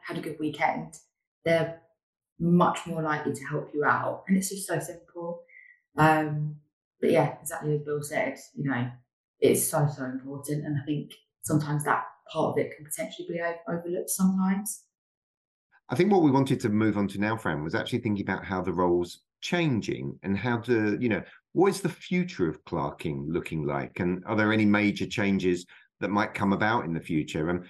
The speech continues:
Speaker 2: Poppy, I don't know if, if there are any, any thoughts you might have, have there about things you've noticed.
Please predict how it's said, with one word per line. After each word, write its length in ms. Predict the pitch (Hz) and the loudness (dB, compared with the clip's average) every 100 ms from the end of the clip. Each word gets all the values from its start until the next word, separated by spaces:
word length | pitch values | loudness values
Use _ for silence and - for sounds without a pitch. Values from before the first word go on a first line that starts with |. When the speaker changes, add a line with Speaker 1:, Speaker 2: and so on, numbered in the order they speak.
| _ | _
Speaker 2:
Poppy, 280 | 160 135 104 | 0 4 4
I 40 | |
don't 140 | 123 135 | 4 2
know 100 | 120 | 0
if, 0 | 117 98 - | -2 -4 -2
if 120 | 95 | -2
there 180 | 101 104 | 2 4
are 20 | |
any, 280 | 101 101 95 | 4 2 2
any 160 | 104 95 | 0 0
thoughts 340 | 117 98 - | 0 0 0
you 80 | 98 | 0
might 220 | 98 87 | 0 0
have, 220 | 92 90 - | -2 -4 -6
have 200 | 87 90 | -4 0
there 200 | 107 101 | 2 2
about 320 | 85 87 82 - 67 | 2 0 -2 -8 -8
things 240 | - 95 95 | -2 0 2
you've 260 | 101 95 | 2 2
noticed. 540 | 87 76 71 - - | -2 -2 -4 -8 -10